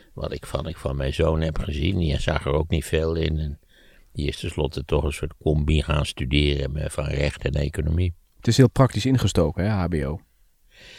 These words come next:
Speaker 1: Ja, en tel-, dat was eigenlijk wat mijn zoon aantrok,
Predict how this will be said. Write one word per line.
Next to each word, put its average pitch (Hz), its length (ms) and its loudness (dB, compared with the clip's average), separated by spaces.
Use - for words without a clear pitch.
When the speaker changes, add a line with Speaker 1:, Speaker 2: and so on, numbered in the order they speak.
Speaker 1:
Ja, - 280 2
en 82 140 -4
tel-, 107 320 2
dat 98 200 -4
was 120 180 2
eigenlijk 90 240 2
wat 82 180 4
mijn 82 220 2
zoon 85 300 2
aantrok, 92 520 2